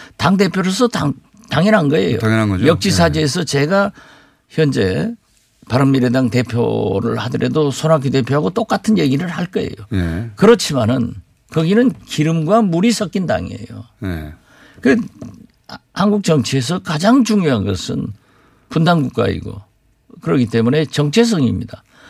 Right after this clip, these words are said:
Speaker 1: 정체성이 맞지 않으면은 함께 갈 수가 없는 거예요.
Speaker 2: 결국은 바른당 그 출신과 국민의당 출신들이 섞일 수 없을 것이다.
Speaker 1: 그렇죠.
Speaker 2: 예.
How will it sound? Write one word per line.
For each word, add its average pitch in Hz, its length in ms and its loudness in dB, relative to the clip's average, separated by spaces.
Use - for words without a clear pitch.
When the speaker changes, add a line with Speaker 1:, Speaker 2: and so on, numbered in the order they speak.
Speaker 1:
정체성이 254 680 4
맞지 165 360 -2
않으면은 107 540 -4
함께 254 360 -2
갈 170 200 -4
수가 202 240 -2
없는 196 280 4
거예요. 98 380 -6
Speaker 2:
결국은 123 800 2
바른당 117 720 2
그 98 400 0
출신과 113 500 0
국민의당 110 380 0
출신들이 101 380 -4
섞일 113 260 -2
수 - 140 -4
없을 - 160 -10
것이다. 101 420 -4
Speaker 1:
그렇죠. 123 480 0
Speaker 2:
예. 82 320 -6